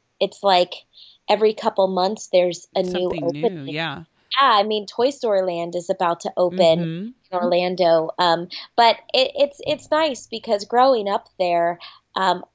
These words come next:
Speaker 1: I got to experience so many firsts. I mean, I was there when, um, M G M Studios, which is now Hollywood Studios, opened, um, you know, when so many of the hotels opened, and,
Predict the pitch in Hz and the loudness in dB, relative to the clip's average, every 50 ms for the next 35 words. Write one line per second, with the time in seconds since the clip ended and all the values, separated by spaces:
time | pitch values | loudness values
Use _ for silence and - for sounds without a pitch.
0 | _ - 214 220 254 285 - - 311 269 - - - - 196 202 214 220 202 175 | _ 0 2 2 2 0 0 -2 -6 -8 -8 -8 -6 -4 -2 -2 -2 -2 -2 -4
1 | - - - - 196 185 170 151 156 - - - 185 175 156 147 - - - - | -6 -8 -6 -4 -4 -4 -4 -6 -8 -10 -4 -2 0 0 0 -2 -8 -14 -12 -6
2 | - - 185 180 175 175 180 180 185 196 196 180 170 - - - 180 185 202 196 | -2 -2 0 0 -2 -2 0 0 0 2 0 0 -2 0 2 4 6 6 6 6
3 | 185 180 175 175 175 170 170 170 170 175 180 - - - - _ _ _ 175 180 | 6 4 2 0 -2 -2 -2 -2 -4 -6 -10 -12 -18 -20 -20 _ _ _ 2 2
4 | 175 165 170 170 170 - - _ - 196 190 185 180 185 175 180 - - - 196 | 2 2 2 -2 -4 -8 -6 _ -2 0 0 0 -2 -2 -2 -4 -6 -6 -4 -4
5 | 180 180 170 160 160 - 180 180 - 170 - 180 170 170 170 - 175 175 175 175 | -2 0 -2 -2 -2 -4 -8 -8 -8 -6 -4 -4 -4 -4 -2 0 2 2 2 2
6 | 170 170 165 - - - 165 165 160 160 156 160 156 - - - 175 165 - 170 | 0 -2 -4 -4 -6 -6 -4 -2 0 0 0 -2 -2 -2 0 0 0 2 2 0
7 | 156 135 139 147 143 151 - - - 170 175 170 160 156 170 170 - - - - | 0 0 0 -4 -6 -4 -2 0 2 4 4 4 4 2 0 -6 -10 -12 -18 -20
8 | - - - _ - 208 202 180 170 170 170 190 180 185 180 - - - - 214 | -20 -20 -16 _ 0 4 6 6 6 6 6 4 4 4 0 -6 -4 2 4 4
9 | 196 196 196 196 185 190 185 180 170 180 - 180 175 - 190 175 170 - - - | 4 4 2 -2 -4 -4 -4 -6 -6 -4 -6 -6 -6 -6 -6 -8 -8 -8 -4 0
10 | 175 170 170 175 170 175 156 160 156 - 156 156 156 156 156 156 160 151 151 156 | 0 0 0 -2 -2 -4 -4 -4 -4 -2 -2 -2 -2 -4 -4 0 2 2 2 2
11 | 156 156 | 0 -6